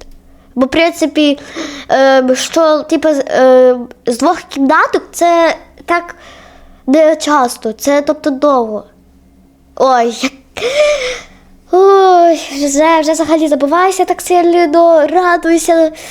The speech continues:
е, що це вже остання частина, в принципі, і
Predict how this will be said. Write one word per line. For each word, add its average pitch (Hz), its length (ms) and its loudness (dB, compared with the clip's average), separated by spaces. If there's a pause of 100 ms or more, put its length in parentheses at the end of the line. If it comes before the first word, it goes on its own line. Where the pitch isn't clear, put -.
(540)
е, 277 260 2
що 311 140 -4
це 330 180 0
вже 302 160 0
остання 302 380 0
частина, 294 380 -2
в - 20 -6
принципі, 294 380 -2
і 262 720 2